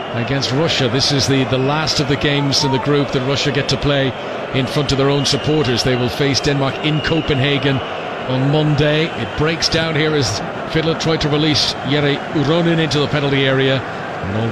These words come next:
Russia can do is clear it out for a throw-in on the far side.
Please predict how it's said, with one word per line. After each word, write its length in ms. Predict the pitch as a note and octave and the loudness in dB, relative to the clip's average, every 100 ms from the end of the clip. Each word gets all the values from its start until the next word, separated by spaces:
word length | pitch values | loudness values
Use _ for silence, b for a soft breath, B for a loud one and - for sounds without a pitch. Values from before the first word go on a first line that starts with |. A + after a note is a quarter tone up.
| A#2+ | -2
Russia 240 | - B2 | -2 -2
can 180 | A#2+ A#2 | -2 0
do 200 | A2+ A#2 | 2 0
is 120 | A2 | 0
clear 340 | - G#2 G#2+ A2 | -2 -2 0 0
it 80 | A2+ | 0
out 180 | A2+ | -2
for 160 | - G#2 | -2 -4
a 60 | G#2 | -2
throw-in 440 | - G#2+ G#2 G2+ | -2 0 0 0
on 800 | G2+ - - - - - G#2 G#2+ | -2 -6 -8 -8 -8 -6 -4 -2
the 80 | G2 | -2
far 300 | A2 G2+ G2+ | -2 -2 0
side. 540 | - C#3 G2 F2+ - | 0 0 0 -4 -6